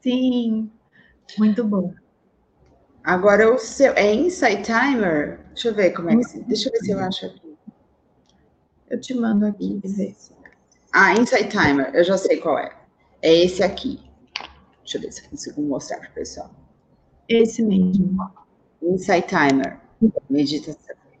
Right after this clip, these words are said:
Speaker 1: Eu te mandei o link, Carol, agora no, no Whats, que vai direto pro, vai direto pro,
Speaker 2: Pro
Speaker 1: pra
Speaker 2: seu.
Speaker 1: minha página.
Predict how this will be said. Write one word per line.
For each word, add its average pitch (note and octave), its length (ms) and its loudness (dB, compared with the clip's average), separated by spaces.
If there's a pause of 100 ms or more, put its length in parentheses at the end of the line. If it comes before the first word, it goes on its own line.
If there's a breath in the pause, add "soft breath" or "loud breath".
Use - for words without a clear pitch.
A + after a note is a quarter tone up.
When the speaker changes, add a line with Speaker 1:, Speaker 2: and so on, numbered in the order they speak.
(640)
Speaker 1:
Eu C4 140 6
te C4 140 4
mandei C#4+ 400 8
o C4 40 6
link, C4 480 4
Carol, G#3 440 2
agora G3 500 2
no, F#3+ 320 0
no G3+ 220 2
Whats, F#3+ 420 -2
que - 200 -6
vai G3+ 240 4
direto G#3 520 2
pro, G3+ 920 2 (600 soft breath)
vai G3+ 220 4
direto G3 500 4
pro, F3+ 800 0 (300)
Speaker 2:
Pro F#3+ 100 -4
Speaker 1:
pra F#3 80 2
Speaker 2:
seu. G#3+ 220 6
Speaker 1:
minha G#3+ 200 6
página. - 160 -18